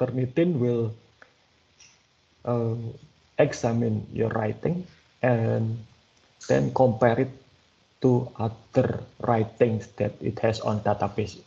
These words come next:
including all resources on internet. Okay, and when Turnitin found similarities,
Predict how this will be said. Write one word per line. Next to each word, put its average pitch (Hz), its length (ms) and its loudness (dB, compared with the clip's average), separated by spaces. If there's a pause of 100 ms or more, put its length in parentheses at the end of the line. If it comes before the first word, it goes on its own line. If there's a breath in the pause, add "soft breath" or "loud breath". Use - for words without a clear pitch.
(160)
including 123 720 2
all 113 260 0
resources 110 640 -4
on 104 240 -4
internet. 104 480 -4 (720)
Okay, 123 240 -6 (800 soft breath)
and 120 300 4
when 127 340 6 (380)
Turnitin 127 720 0
found 113 560 2
similarities, 120 1120 -2